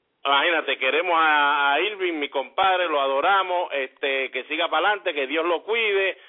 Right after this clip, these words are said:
y lo llene de muchas bendiciones y que sigan disfrutando, y allá Silvia en su hogar, a, a su madre, a Melvin, a Peter y a los muchachos, pues,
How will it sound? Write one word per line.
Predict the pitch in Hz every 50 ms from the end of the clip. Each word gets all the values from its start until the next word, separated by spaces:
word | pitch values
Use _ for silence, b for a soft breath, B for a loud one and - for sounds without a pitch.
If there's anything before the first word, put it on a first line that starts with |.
| B B B B B
y | - -
lo | 139 139
llene | 139 139 151 170 180
de | 180 180
muchas | 180 180 170 196 175 160
bendiciones | 180 180 180 175 170 - 226 233 247 240 226 202
y | 180
que | - 156
sigan | - 160 170 185 180 185
disfrutando, | 175 165 170 175 175 160 214 220 226 220 214 202 196 196
y | 175 151
allá | 139 135 139 160 160 156
Silvia | - 185 196 185 175 175 175
en | 165
su | - 170
hogar, | 170 165 175 190 208 202 190 170
a, | 151 147 139 139 131 123 127
a | 120
su | 135 143
madre, | 151 196 220 214 202 196 185 170
a | 151 127
Melvin, | 139 170 208 220 214 202 185 185 185 170 B B B B B B
a | - 127 127 -
Peter | - 202 220 220 214 - 196 185 180 170
y |
a | 156
los | 151 151
muchachos, | 151 151 151 147 233 240 226 226 220 196 -
pues, | 151 151 131